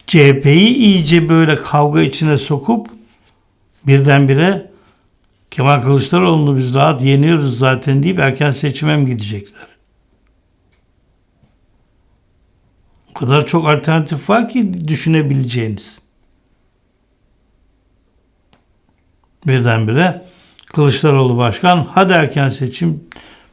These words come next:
ben alırım bunu." rüyasına girebilir mi? Nasıl Ekrem İmamoğlu'nu diskalifiye etmiş ama unuttuğu bir şey var ki Kemal Kılıçdaroğlu'nun, e, hiç çekinmeden aday yapabileceği kişi de Mansur Yavaş.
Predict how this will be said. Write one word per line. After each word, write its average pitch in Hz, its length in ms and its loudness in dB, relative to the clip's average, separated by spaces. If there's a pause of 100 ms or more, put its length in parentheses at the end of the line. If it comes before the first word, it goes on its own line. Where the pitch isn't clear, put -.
ben 151 140 4
alırım 156 600 2
bunu." 135 340 -2 (180)
rüyasına 135 600 0
girebilir 175 520 0
mi? 120 180 -4 (1700)
Nasıl 120 280 -2
Ekrem 135 420 0
İmamoğlu'nu 131 600 2
diskalifiye 123 600 -4
etmiş 180 440 -2 (420)
ama 120 180 0
unuttuğu 123 380 0
bir 135 40 0
şey 123 260 -2
var 143 220 0
ki 196 300 -2 (840)
Kemal 120 300 -2
Kılıçdaroğlu'nun, 139 1120 2 (500)
e, 123 240 0
hiç - 260 -6
çekinmeden 127 600 0
aday 123 340 0
yapabileceği 120 840 -4
kişi 151 380 -10
de 196 100 0
Mansur 170 400 -2
Yavaş. 185 440 -4